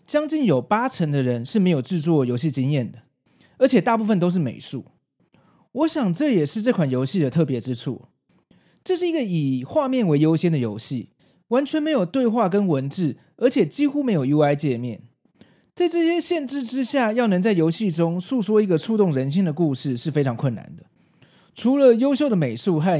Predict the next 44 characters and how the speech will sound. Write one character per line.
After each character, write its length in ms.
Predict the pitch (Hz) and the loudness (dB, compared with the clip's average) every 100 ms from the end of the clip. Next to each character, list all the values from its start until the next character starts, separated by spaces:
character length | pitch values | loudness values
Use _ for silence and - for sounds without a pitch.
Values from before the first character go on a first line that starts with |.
| 143 | 2
音 160 | 185 | 2
乐 140 | 214 160 | 2 0
的 80 | |
加 240 | 127 135 143 | 0 0 0
持， 320 | - 110 90 _ _ _ | -4 -12 -14 _ _ _
我 120 | - | -6
想 220 | 302 311 202 | -2 0 0
这 80 | |
个 120 | 262 208 | 0 2
团 160 | 185 | 4
队 160 | 196 196 | 4 4
中 160 | 190 | 2
的 80 | 190 | 0
程 220 | 147 135 131 | 0 -4 -2
式 180 | 185 | -2
也 100 | 143 | -2
是 120 | 117 135 | -2 -4
功 180 | 131 | -4
不 80 | 131 | -4
可 160 | 127 117 | -6 -8
没。 300 | 110 95 - _ _ _ _ _ _ - | -12 -16 -20 _ _ _ _ _ _ -8
因 120 | 320 | -4
为 200 | 339 220 | -2 -2
游 160 | 190 208 | 4 4
戏 240 | 240 302 | 4 -2
美 180 | 240 151 | 0 -2
术 220 | 131 233 | -2 -2
需 160 | 185 208 | -2 0
要 140 | 226 | 0
的 80 | 196 | 2
能 240 | 147 - 160 | 0 -2 0
力 160 | 185 | 0
跟 260 | 151 180 190 | 2 0 0
一 80 | 202 | 0
般 240 | 180 185 | 0 0
平 160 | 165 165 | 0 2
面 160 | 214 | 2
设 180 | 185 208 | 0 0
计 200 | 165 185 | 0 -2
美 160 | 127 - | -4 -6
术 180 | 175 | -4
的 80 | 143 | -4
技 220 | 120 - | -2 -4
能， 200 | 113 92 | -4 -8